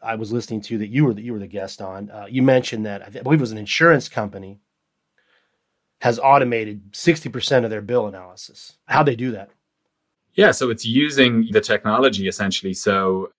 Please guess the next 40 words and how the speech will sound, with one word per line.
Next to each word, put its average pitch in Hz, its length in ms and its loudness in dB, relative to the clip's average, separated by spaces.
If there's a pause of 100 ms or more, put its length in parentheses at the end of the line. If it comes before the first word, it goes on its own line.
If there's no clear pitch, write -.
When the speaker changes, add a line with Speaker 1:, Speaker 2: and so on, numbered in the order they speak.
(240)
Speaker 2:
ensuring 110 800 4
that 101 380 2
your 104 260 4
billing 104 300 2
guidelines 101 540 0
have 90 80 -18
been 95 140 -4
configured 110 460 -2
through 101 140 -8
the 92 80 -6
platform. 107 640 2
Once 101 220 -6
that's 101 200 -6
been 95 200 -4
achieved, 104 580 -2 (160)
what 104 180 0
they're 98 200 0
doing 101 420 0
on, 95 280 -4
in 104 120 -8
particular 104 580 0
with 98 160 -8
their 92 140 -6
kind 104 160 -4
of 95 120 -8 (200)
higher 113 440 2
volume, 104 420 0
lower 110 340 2
value 98 520 -4
invoices 98 840 -2
is 95 360 0 (440)
the 101 100 2
system 120 560 2
will 101 140 4
automatically 104 640 2
read 104 240 0
and 101 80 0
understand 95 440 -4
the 92 100 -2
invoice. 92 600 -2